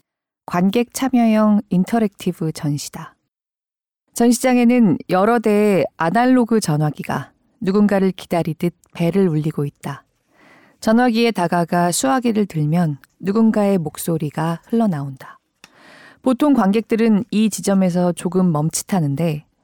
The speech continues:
수화기 속 목소리가 너무 날 것이기 때문이다. 하지만 이내 귀 기울여 듣기 시작한다.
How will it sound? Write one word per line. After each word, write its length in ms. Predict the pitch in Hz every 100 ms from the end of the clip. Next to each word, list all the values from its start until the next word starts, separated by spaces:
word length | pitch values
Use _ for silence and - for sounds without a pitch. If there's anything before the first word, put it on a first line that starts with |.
| -
수화기 340 | - 294 269
속 320 | 247 - 220
목소리가 680 | 165 160 - 160 151 151 147 _
너무 460 | - 160 165 165 151 -
날 200 | 151 151
것이기 420 | 180 202 - - 147
때문이다. 580 | - 170 151 165 151 _ _ _ _ _ _ _
하지만 380 | - 208 208 190
이내 340 | 175 165 147 - _ _ _ -
귀 240 | - 226
기울여 560 | - 170 156 156 156 156
듣기 520 | - 160 - 160 156 156
시작한다. 720 | - 180 - 147 147 160